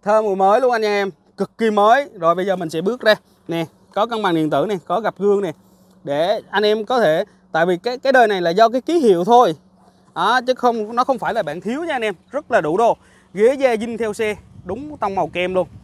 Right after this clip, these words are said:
Đây, bạn quay phim lấy toàn cảnh về cái phần nội thất này.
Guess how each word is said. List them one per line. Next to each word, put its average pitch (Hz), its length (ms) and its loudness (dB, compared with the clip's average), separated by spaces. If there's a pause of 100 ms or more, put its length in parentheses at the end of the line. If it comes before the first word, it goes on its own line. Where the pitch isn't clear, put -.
(340)
Đây, 160 180 0
bạn 143 180 -6
quay 175 80 -2
phim 180 200 -4
lấy 185 380 -2
toàn 190 340 4
cảnh 135 320 -8 (960)
về 170 300 2
cái 180 120 -8
phần 180 200 -4
nội 131 140 -6
thất 226 180 -4
này. 180 180 -4